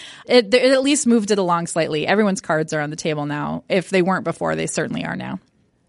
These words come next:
Before we move on, let's hear from two of this week's sponsors. It's that time of year again, time to share smiles and good times with friends and family. And of course, exchange gifts.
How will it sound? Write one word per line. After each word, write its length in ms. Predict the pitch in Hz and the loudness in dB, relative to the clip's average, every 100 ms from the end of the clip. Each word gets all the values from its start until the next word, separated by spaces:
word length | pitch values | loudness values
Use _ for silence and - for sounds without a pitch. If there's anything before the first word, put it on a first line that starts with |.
| _ | _
Before 240 | 262 415 | 2 4
we 140 | 440 | 6
move 120 | 311 202 | 4 2
on, 220 | 165 180 | 0 0
let's 180 | 285 - | -2 2
hear 140 | 262 | -2
from 160 | 220 214 | 0 -4
two 220 | - 247 | 0 2
of 160 | 202 | 2
this 180 | 185 - | -2 -6
week's 160 | 170 - | -8 -8
sponsors. 640 | - 156 - 95 - - - _ _ _ _ _ | -8 -8 -8 -10 -10 -14 -18 _ _ _ _ _
It's 260 | 254 269 - | 0 0 2
that 240 | 277 330 | 2 2
time 160 | - 262 | 2 4
of 140 | 254 | 4
year 140 | 196 160 | 4 0
again, 440 | 156 165 165 233 - | 0 0 0 -2 0
time 220 | 254 240 | 2 4
to 100 | 226 | 2
share 260 | - 302 359 | 2 2 2
smiles 560 | - 247 285 330 330 | 4 4 4 2 -2
and 240 | - 196 196 | -2 0 2
good 160 | 311 | 0
times 400 | - 175 143 175 | 0 -2 -2 -4
with 120 | 196 - | -8 -4
friends 280 | 208 208 | 0 0
and 120 | 214 196 | 0 -2
family. 360 | 147 143 143 170 - _ _ _ | -4 -4 -8 -12 -20 _ _ _
And 160 | 240 311 | 0 0
of 100 | - | 2
course, 340 | 370 381 - | 2 2 0
exchange 480 | 240 - 320 330 262 | -8 -2 0 0 0
gifts. 440 | 311 440 - - | 0 0 -4 -8